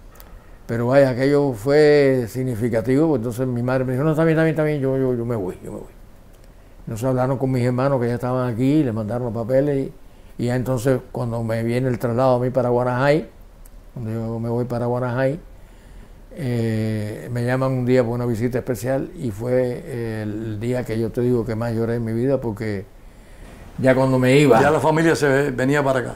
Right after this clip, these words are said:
Speaker 1: Ya venía. Al día siguiente salieron. Y cuando yo salí, se iban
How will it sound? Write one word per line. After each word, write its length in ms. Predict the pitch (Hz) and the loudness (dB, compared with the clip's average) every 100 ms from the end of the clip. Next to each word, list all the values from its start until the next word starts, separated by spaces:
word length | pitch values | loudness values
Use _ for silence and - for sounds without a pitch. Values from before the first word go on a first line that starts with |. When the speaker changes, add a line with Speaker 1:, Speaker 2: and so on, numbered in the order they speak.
| 127 | -2
Speaker 1:
Ya 160 | 123 | 0
venía. 320 | 120 113 107 - - - - - | 0 -2 -6 -8 -14 -18 -16 -12
Al 120 | 120 | -8
día 180 | 117 117 | -6 -6
siguiente 420 | 104 131 123 127 | -4 -4 -4 -6
salieron. 420 | 98 107 107 101 95 - - - - - - - - - | -6 -6 -6 -6 -12 -18 -20 -20 -20 -20 -20 -20 -20 -12
Y 580 | 165 117 113 110 110 107 | -6 -4 -4 -4 -4 -6
cuando 300 | - 123 120 | -6 -4 0
yo 160 | 120 131 | 0 0
salí, 300 | 131 135 131 | 2 2 0
se 220 | 117 127 | 0 2
iban 360 | 143 147 127 | 2 2 -2